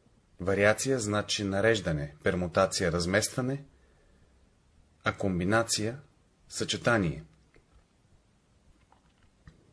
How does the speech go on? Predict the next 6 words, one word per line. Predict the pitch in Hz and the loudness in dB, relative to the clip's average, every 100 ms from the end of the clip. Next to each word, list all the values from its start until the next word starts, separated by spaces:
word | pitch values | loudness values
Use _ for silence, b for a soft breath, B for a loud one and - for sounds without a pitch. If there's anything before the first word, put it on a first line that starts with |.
| _ _ _ _ _ - _ _ - B B B B B B B - | _ _ _ _ _ -20 _ _ -20 B B B B B B B 2
Но | 123 | 4
ако | 113 | 6
вие | 127 170 | 8 8
сте | 160 127 | 8 6
една | 117 143 | 8 8
вариация | 117 113 117 123 - 104 107 | 8 8 8 6 4 -2 -4